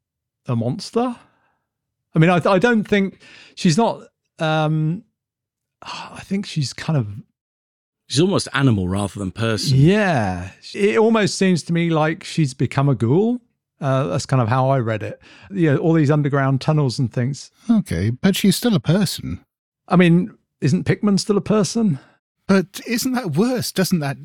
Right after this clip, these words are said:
Speaker 3: then imply that it's okay to have a mentally ill person as a murderer if they've got physical deformities as well?
Speaker 2: The, the only time you really get much of a glimmer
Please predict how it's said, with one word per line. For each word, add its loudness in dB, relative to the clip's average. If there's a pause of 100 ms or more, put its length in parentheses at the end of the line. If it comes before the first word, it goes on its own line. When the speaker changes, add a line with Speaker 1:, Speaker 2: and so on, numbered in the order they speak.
Speaker 3:
then 2
imply 2
that -4
it's -6 (1080)
okay 4 (160)
to -6
have -6
a -2 (100)
mentally 0
ill 0
person -2
as -4
a -8
murderer -2
if -8
they've -6
got -8
physical -4
deformities -4
as -12
well? -4 (380)
Speaker 2:
The, 0
the 4
only 2
time 4
you 4
really 2
get -4
much -2
of -2
a -2
glimmer 4